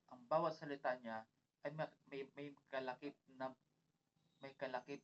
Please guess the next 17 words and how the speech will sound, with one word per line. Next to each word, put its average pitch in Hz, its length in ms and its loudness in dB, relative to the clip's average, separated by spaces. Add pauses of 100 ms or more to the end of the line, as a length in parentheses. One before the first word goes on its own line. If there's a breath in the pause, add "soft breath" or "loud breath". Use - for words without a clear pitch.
(100)
na 131 320 0
pagpapala. 117 760 0 (520)
Yun. 139 280 -6 (600)
Dun 143 160 -8
ako 139 240 -10 (160)
kuma-, 120 360 -6
um, 120 200 -12 (400)
kumakapit 117 640 -6
talaga. 110 400 0 (480 loud breath)
Kaya, 120 240 4 (1300)
Jack, 117 120 -2 (200)
eh, 123 160 -6
ah, 113 320 8 (160)
G. 127 240 -6 (300)
Oxon 139 560 2 (1120 loud breath)
and 120 560 4
Shirley 131 480 0